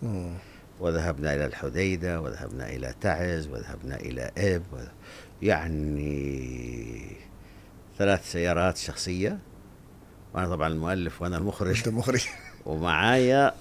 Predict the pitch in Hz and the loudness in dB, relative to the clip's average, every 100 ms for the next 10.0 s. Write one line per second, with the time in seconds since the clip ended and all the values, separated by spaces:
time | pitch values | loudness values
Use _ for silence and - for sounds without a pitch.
0 | - 107 98 101 131 151 127 123 113 113 | -2 0 2 6 6 6 4 4 4 4
1 | 92 110 139 - - 113 104 - 92 139 | 6 6 8 6 6 6 6 4 6 8
2 | 120 127 98 85 76 - 71 - 82 73 | 8 6 4 2 0 -4 -4 -4 -4 -4
3 | - 64 - 90 123 180 190 - - 113 | -6 -6 -2 4 4 4 0 0 0 0
4 | 87 92 120 117 147 - - 92 - 90 | 0 4 4 6 4 2 -6 -8 -8 -8
5 | - - - - - 120 127 120 104 80 | -10 -14 -20 -20 2 8 10 10 8 6
6 | - 95 131 131 113 98 104 107 95 80 | 4 8 8 10 8 8 8 8 8 6
7 | - - - - - 87 113 113 107 90 | 0 -14 -20 -12 -4 2 10 10 10 6
8 | 95 78 92 107 - 127 196 - - - | 2 4 8 8 8 4 2 -2 -18 -20
9 | - - - - 95 104 131 127 95 | -20 -20 -10 2 6 12 12 12 10